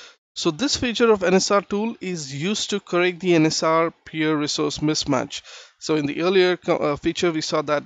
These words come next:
we are able to list it, and this feature helps us to correct that, uh, particular peer information resource. So it attempts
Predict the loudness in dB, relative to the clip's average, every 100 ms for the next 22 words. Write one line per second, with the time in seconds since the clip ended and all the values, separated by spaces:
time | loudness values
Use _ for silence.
0 | -8 -12 -10 -6 -2 -2 -2 -4 -6 -6
1 | -2 0 0 -4 -6 _ -6 0 2 2
2 | -2 -2 -2 -4 -2 -4 -4 -2 -2 -2
3 | -6 -6 -2 -2 0 -2 -2 _ -4 -2
4 | -2 -8 -8 -8 -8 -6 -4 -4 -2 -2
5 | -2 -4 -8 -8 -10 -10 -10 -16 -20 -20
6 | -20 0 2 2 2 -4 0 4 4 2